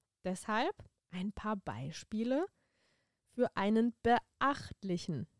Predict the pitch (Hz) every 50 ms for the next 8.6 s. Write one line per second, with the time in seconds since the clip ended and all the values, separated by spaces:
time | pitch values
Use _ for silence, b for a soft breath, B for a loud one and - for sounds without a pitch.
0 | _ _ _ - 165 170 202 - - - 208 233 247 240 - _ - - - 285
1 | 285 285 262 - - 202 180 180 - - - _ 175 170 170 180 185 214 240 269
2 | 311 - _ _ _ _ _ _ _ - 320 320 - - - - 175 175 170 165
3 | - - 165 - - 175 160 147 - - _ _ _ _ _ _ _ _ _ _
4 | _ _ _ _ _ _ _ _ _ _ _ _ _ _ 226 233 214 208 208 -
5 | 214 196 196 - - - 240 262 285 294 294 269 - 233 - - 247 233 - -
6 | 233 202 - 214 226 226 226 214 214 220 - - - 247 240 - - 240 226 -
7 | - - 214 226 233 240 233 220 208 196 190 208 226 240 247 262 269 277 262 262
8 | 254 262 262 - - 226 226 226 - - - -